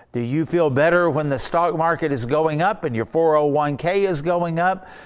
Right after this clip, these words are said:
Do you get a little anxious when it starts going down?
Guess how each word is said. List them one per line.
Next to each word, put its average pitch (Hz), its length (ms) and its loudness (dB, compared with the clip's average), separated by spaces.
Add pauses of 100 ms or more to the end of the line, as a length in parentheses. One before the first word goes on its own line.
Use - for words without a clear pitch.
Do 135 80 -4
you 120 200 0
get 147 180 2
a 147 40 2
little 143 320 2
anxious 170 540 -2
when 147 120 -2
it 131 100 -6
starts 147 320 -4
going 131 340 -4
down? 151 320 -2